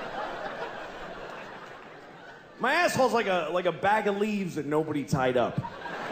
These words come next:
It's just sitting on the lawn, full and open. Puking leaves onto the grass with every wisp of wind.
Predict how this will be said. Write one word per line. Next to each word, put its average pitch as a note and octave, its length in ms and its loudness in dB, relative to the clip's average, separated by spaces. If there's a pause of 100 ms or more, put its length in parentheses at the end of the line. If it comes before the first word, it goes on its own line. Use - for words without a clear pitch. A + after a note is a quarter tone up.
(2750)
It's C#3+ 140 -8
just - 280 -8
sitting D#3+ 300 -2
on D#3 120 0
the D#3 100 2
lawn, E3 600 4 (180)
full D#3+ 420 6
and C3+ 160 0
open. D3+ 640 2 (2750)
Puking D3 480 0
leaves C#3 340 -2
onto B2+ 200 0
the B2+ 100 0
grass B2+ 640 2 (960)
with B2+ 140 2
every B2 320 4
wisp B2 360 4
of A2 140 0
wind. A2+ 440 0